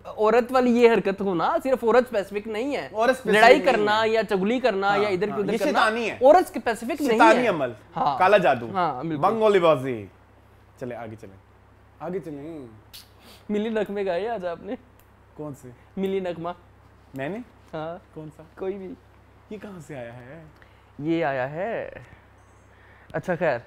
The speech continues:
Speaker 1: आगे
Speaker 2: ये
Speaker 1: चलते
Speaker 2: मुझे
Speaker 1: हैं।
Speaker 2: लगता है ये मुझे अब शूट के बाद ही पता लगेगा। चलें,
Speaker 1: <laughs>
Speaker 2: क्योंकि मैं नहीं जा पहुँच पा रहा। हाँ।
Speaker 1: फिर उसने कहा कि, अ,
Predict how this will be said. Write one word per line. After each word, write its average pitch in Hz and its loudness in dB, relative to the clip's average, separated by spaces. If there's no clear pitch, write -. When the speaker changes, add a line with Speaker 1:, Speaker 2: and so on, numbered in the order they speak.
Speaker 1:
आगे 131 -6
Speaker 2:
ये 180 -4
Speaker 1:
चलते 185 0
Speaker 2:
मुझे 175 -2
Speaker 1:
हैं। 160 0
Speaker 2:
लगता 147 -4
है 196 2
ये 190 2
मुझे 160 -4
अब 139 -4
शूट 156 -6
के 147 -6
बाद 131 -2
ही 139 -8
पता 113 -10
लगेगा। 113 -4
चलें, 202 -4
Speaker 1:
<laughs> - -16
Speaker 2:
क्योंकि 180 0
मैं 208 0
नहीं 208 -2
जा 170 2
पहुँच 156 -4
पा 147 -4
रहा। 139 -6
हाँ। 165 -6
Speaker 1:
फिर 262 2
उसने 254 4
कहा 247 6
कि, 247 0
अ, 185 4